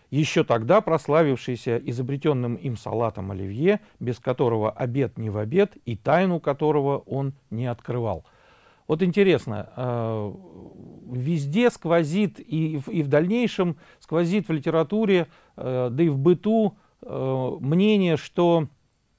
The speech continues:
Оливье обладал каким-то секретным знанием, и рецептура этого салата, вот этого его очень вкусного, но загадочного блюда, что она держалась в тайне и что её никто не знал.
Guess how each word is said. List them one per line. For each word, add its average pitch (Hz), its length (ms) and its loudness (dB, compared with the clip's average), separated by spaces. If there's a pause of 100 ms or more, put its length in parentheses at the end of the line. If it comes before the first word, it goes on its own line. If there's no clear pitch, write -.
(320)
Оливье 160 440 2
обладал 147 420 2
каким-то 139 400 -6
секретным 131 680 -6
знанием, 160 580 0
и 131 540 -2
рецептура 135 600 -4
этого 117 260 -4
салата, 160 640 0 (360)
вот 123 140 -8
этого 120 240 -4
его 120 380 -2
очень 131 420 -4
вкусного, 139 560 -4
но 113 160 -4
загадочного 107 800 -2
блюда, 156 500 -2 (300)
что 120 240 -6
она 139 220 -2
держалась 110 500 -2
в - 100 -20
тайне 170 520 2
и 95 100 -6
что - 180 -12
её 110 220 -2
никто 131 320 -4
не 123 160 -4
знал. 98 260 -10